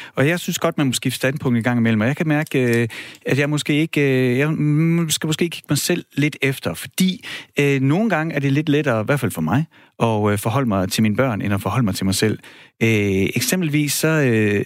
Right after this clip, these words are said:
så er min datter ti år og har fået en telefon. Og der kan man jo gøre sådan,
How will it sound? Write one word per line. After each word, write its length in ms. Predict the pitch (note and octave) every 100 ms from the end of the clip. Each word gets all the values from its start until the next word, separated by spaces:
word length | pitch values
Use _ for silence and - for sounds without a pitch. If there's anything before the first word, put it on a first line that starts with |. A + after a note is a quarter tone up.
| -
så 140 | -
er 340 | D3+ C#3 A#2+ A2+
min 160 | A2+
datter 220 | A#2 C3+
ti 240 | B2 - D#3
år 180 | B2 G2
og 80 |
har 120 | G#2+ A2
fået 140 | B2
en 60 | B2+
telefon. 500 | - A2+ - B2 G2+ - - - -
Og 160 | A#2 -
der 80 |
kan 320 | D3 - C#3 F3+
man 140 | G#3
jo 240 | C#3+ G2+ G2 _ _ -
gøre 300 | A2 C3 D3+
sådan, 440 | - A2+ B2+